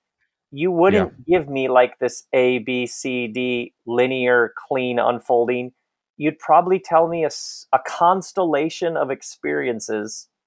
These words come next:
Speaker 1: that
Speaker 2: Mm-hmm.
Speaker 1: as you, as you laid them out, something would begin to emerge within them. Do you know what I mean? That it's actually a,
Speaker 2: Yes. Yeah.
Speaker 1: it's a, it's meaningful, it's disjointed, it's all related, it's somewhat incoherent,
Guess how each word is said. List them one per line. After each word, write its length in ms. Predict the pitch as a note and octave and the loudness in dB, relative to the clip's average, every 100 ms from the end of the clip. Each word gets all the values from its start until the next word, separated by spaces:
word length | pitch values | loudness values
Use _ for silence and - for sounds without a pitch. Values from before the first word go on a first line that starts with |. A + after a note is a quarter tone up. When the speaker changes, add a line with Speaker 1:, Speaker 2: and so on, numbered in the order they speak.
| _ _ _ _ _ | _ _ _ _ _
Speaker 1:
that 340 | A#2 C#3+ C3+ F2+ | 4 6 6 4
Speaker 2:
Mm-hmm. 160 | F#2+ F2+ - | -4 -8 4
Speaker 1:
as 260 | D3 D3 C#3 | 4 4 2
you, 200 | E3+ D#3 - | 2 2 6
as 300 | D3 D#3+ C#3+ | 6 6 2
you 100 | D#3 | 2
laid 320 | C#3+ D#3 C#3 | 4 2 2
them 140 | D3 C#3+ | 0 4
out, 360 | D#3+ C3+ - | 6 4 2
something 360 | - E3 D#3 D#3+ | -2 -2 -2 -2
would 120 | C#3 | -2
begin 300 | C3+ B2+ C#3+ | -2 -2 -2
to 100 | C3+ | 0
emerge 720 | B2+ C3 C3+ C3+ A#2+ A#2 - _ _ _ _ _ _ _ _ _ - | 2 2 2 2 -2 -10 -20 _ _ _ _ _ _ _ _ _ -16
within 560 | C3 C3 - E3+ F3 | -2 -2 4 4 4
them. 260 | C#3 E2+ - | 2 0 -2
Do 100 | B2 | 2
you 40 | F#3 | 4
know 40 | |
what 60 | G3 | 6
I 40 | |
mean? 280 | F#3+ G#3 A#3+ - _ _ _ | 4 4 0 -6 _ _ _
That 80 | F3 | 2
it's 140 | D#3 F#3 | 4 6
actually 340 | F3+ - F3+ | 6 6 6
a, 100 | F3 | 8
Speaker 2:
Yes. 280 | D3 C3+ - _ _ _ - | 8 4 0 _ _ _ 0
Yeah. 100 | B2 | 2
Speaker 1:
it's 80 | E3 | 2
a, 60 | - _ _ | 0 _ _
it's 360 | E3+ D#3+ - D3+ | 0 0 -6 -14
meaningful, 880 | A#2+ D3+ D#3+ G3 G#3+ G#3 G3+ G#3 | -10 -2 0 4 2 4 6 6
it's 160 | E3 - | 6 0
disjointed, 960 | A#2+ D#3 - C3 D#3 E3 F3+ F3+ F3+ - | -2 -2 -2 -2 2 4 4 2 0 -2
it's 200 | - - - | -6 -2 4
all 240 | D3+ E3+ | 6 6
related, 560 | D#3+ D3 D#3+ D#3+ E3 - _ _ - | 4 4 2 2 0 -2 _ _ -6
it's 200 | - - | -4 -8
somewhat 540 | - E3+ E3+ E3+ E3 | -6 2 4 4 2
incoherent, 720 | D#3+ D#3 D3+ C#3+ D#3 D#3 D#3 | 0 0 -2 2 2 2 -2